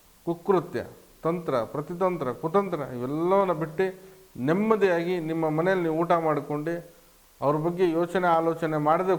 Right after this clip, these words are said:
ಕೂಡ ಆರಾಮಾಗಿರ್ಬೋದು. ಅಂತಹ ಒಂದು ಈ ಮಂತ್ರ ಸ್ವರೂಪ ಅಷ್ಟು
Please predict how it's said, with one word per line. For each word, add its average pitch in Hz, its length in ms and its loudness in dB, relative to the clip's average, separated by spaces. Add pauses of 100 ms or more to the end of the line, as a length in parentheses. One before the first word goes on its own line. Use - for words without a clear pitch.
ಕೂಡ 151 140 0 (440)
ಆರಾಮಾಗಿರ್ಬೋದು. 170 920 2 (140)
ಅಂತಹ 143 400 -6
ಒಂದು 151 180 0 (580)
ಈ 131 100 -4 (160)
ಮಂತ್ರ 151 300 -4 (120)
ಸ್ವರೂಪ 131 320 -6 (200)
ಅಷ್ಟು - 240 -10